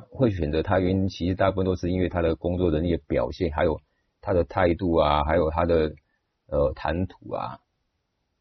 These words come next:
所以他，对他是还蛮欣赏的。那我们讨论一下这两个人啊，其实这两个人用工作能力来分析的话，相较于罗杰，其实文森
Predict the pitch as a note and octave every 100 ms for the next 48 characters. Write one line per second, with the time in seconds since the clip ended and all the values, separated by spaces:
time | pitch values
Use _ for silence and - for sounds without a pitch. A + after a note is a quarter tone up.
0 | - - - F#2 F2 - - G2+ F2+ F2+
1 | F2+ D#2+ D#2+ D2 E2 - E2+ - - -
2 | - - _ _ _ _ _ _ _ _
3 | - A2+ G#2+ G#2 G2+ G2+ F2 E2+ G2 G#2+
4 | _ _ _ _ - D#2 E2+ G#2+ F#2+ A2
5 | A#2+ F2 D#2 D2+ D2 B1 B1+ - F#2 B2+
6 | B2+ A#2+ - _ - C3 G2+ F#2 F#2 F2+
7 | F#2 A#2 A2 - A#2 A#2+ A#2 A#2 F#2 F2
8 | G#2 G2+ F2 E2+ F#2+ F#2+ - F#2+ E2+ G2
9 | F#2 D2+ _ _ _ _ - A#2+ A#2 A2+
10 | G2+ F2+ E2+ G2 G2+ C#2+ - G#2 - -
11 | E2 F#2+ G#2 G2 G2 F#2+